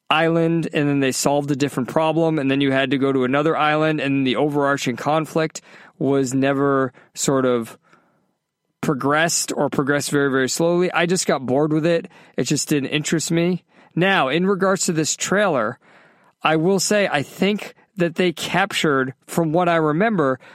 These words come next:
the visuals of the show very, very well. The only person I thought kind of didn't look like the m-, character was Aang,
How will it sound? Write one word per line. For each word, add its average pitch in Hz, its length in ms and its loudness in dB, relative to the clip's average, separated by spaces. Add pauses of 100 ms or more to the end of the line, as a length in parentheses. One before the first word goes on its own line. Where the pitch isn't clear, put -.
(120)
the 147 180 0
visuals 127 1040 0 (420)
of 147 300 0
the 147 100 0
show 147 400 0
very, 135 540 2
very 123 400 0
well. 110 440 -2 (220)
The 156 160 0
only 175 320 2
person 175 340 0
I 156 120 2
thought 160 260 0 (100)
kind 151 360 0
of 143 160 -2
didn't 151 260 0
look 151 240 0
like 160 340 -2 (920)
the 160 100 -2
m-, 147 260 -2 (320)
character 160 440 0
was 139 180 -2
Aang, 147 540 0